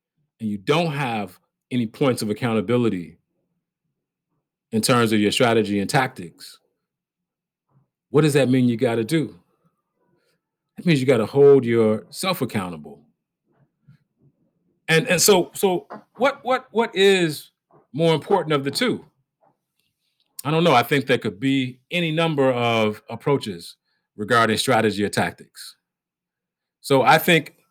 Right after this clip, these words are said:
I think about it like this. I say,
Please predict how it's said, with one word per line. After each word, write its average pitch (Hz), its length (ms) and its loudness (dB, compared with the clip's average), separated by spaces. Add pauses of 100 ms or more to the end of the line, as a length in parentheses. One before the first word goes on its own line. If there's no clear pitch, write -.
(1080)
I 160 100 4
think 165 200 -2
about 123 280 2
it 117 40 0
like 110 220 -2
this. - 360 -8 (1700)
I 151 220 4
say, 117 640 0